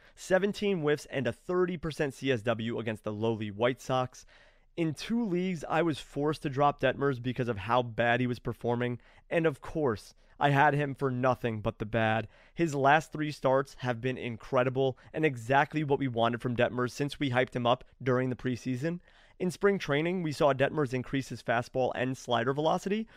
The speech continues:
which got us all really excited. But the key to his success recently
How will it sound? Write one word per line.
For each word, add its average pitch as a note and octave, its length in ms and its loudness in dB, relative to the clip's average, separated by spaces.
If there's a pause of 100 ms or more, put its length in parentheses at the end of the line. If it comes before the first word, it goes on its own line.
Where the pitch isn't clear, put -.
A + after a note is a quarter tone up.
which C#3+ 180 0
got D#3 200 6
us D3+ 120 2
all C3 300 4
really C3 400 -2
excited. C#3 500 0 (480)
But F3+ 120 2
the F3 60 -2
key G#3+ 220 -4
to A#3+ 80 2
his G#3+ 160 0
success D#3+ 380 -2
recently A#2+ 720 -6